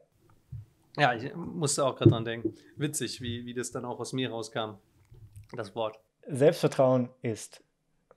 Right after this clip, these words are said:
Speaker 2: ist so, so stark. Wir glauben oft, dass wir, dass wir anderen nicht vertrauen können. Wir glauben oft irgendwie so, „Ja, jemand hat mein Vertrauen missbraucht“ und so weiter. Und das, ähm,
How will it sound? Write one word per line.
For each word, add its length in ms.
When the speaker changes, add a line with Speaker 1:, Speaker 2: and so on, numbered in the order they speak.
Speaker 2:
ist 200
so, 760
so 640
stark. 420
Wir 80
glauben 340
oft, 240
dass 180
wir, 260
dass 380
wir 120
anderen 380
nicht 200
vertrauen 560
können. 280
Wir 80
glauben 320
oft 200
irgendwie 240
so, 140
„Ja, 200
jemand 320
hat 120
mein 160
Vertrauen 560
missbraucht“ 760
und 140
so 120
weiter. 320
Und 260
das, 320
ähm, 340